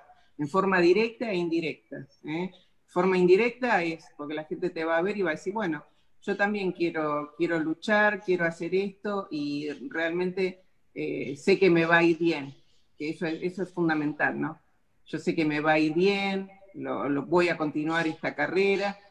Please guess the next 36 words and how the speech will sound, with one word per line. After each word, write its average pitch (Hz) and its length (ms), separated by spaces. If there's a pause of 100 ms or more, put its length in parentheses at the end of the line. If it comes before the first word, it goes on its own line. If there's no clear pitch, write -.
(120)
y 185 80
en 185 80
forma 247 280
directa, 240 400
porque 147 200
sé 240 240
que - 200 (140)
lo 156 180
que 160 100
te 160 140
van 208 220
a 196 140
buscar, 240 640 (240)
vos 208 180
lo 190 80
vas 165 220
a - 20
ayudar. 143 480 (580)
Eso 180 180
estoy 170 180
segura, 147 560 (240)
toda 180 240
la 160 120
gente 170 380
que 147 140
se 139 240
va 156 120
a 165 40
contactar 160 540
con 147 180
vos 185 340
y - 80
te 143 120
va 147 80
a 147 100
pedir, 156 460